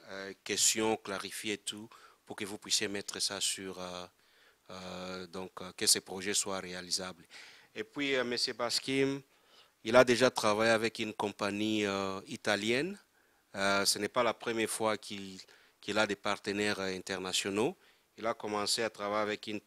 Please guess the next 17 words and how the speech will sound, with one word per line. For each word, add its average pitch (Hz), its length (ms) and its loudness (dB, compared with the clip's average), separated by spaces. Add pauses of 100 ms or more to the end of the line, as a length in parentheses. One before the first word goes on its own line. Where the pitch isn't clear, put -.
(140)
une 110 140 -4
compagnie 98 580 -2
italienne. 98 580 -4 (500)
Et 104 120 -4
puis, 117 400 -2
euh, 104 260 0 (100)
il, 110 240 0
les 113 100 6
matériels 123 640 6
pour 131 260 -2
construire, 110 560 0
euh, 98 260 0 (260)
ces - 180 -6
barrages 107 640 -4 (340)
viendront 107 480 2
de 107 100 0
l'Autriche, 104 560 2